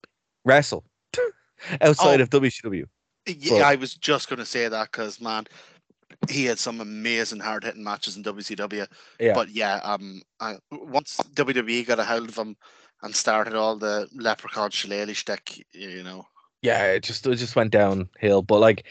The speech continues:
Speaker 1: twelve minutes that you will never get back again. Do not watch it. It is bad. And the thing about it is, it's like, it sucks because Cena is the world, is the, the, the W W E champion on a different show.
Speaker 2: Yeah.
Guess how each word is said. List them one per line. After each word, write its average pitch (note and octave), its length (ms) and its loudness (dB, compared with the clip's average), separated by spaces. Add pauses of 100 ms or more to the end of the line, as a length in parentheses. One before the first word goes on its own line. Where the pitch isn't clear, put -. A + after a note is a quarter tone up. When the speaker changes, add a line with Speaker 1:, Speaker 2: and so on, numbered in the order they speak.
(320)
Speaker 1:
twelve E3+ 400 10
minutes A2+ 540 0 (120)
that A2+ 100 0
you A#2 140 2
will G#2+ 100 4
never B2 280 6
get C3 200 6
back G#2 200 2
again. G2+ 360 0 (1120)
Do A#2+ 180 8
not B2+ 240 6
watch A2 240 2
it. G3 160 2 (720)
It A#2 140 4
is G2 100 -2
bad. A2+ 240 6
And D3 220 4
the D#3+ 40 -4
thing B3+ 140 0
about G#3+ 160 4
it G#3+ 60 6
is, E3+ 80 4
it's D#3 160 -4
like, F#3 160 4
it E3+ 160 0
sucks - 260 4
because E3 280 2 (240)
Cena C4+ 340 4
is F3+ 200 4
the C#3 240 2 (100)
world, F3+ 420 8
is C3+ 140 6
the, C3 300 6
the, B2 200 0 (240)
the B2 120 0
W D#3 220 6
W C#3 220 8
E B2 60 6
champion C3+ 520 4 (840)
on D#3+ 80 8
a E3 80 10
different D#3 420 4
show. - 500 2 (1200)
Speaker 2:
Yeah. B2 440 4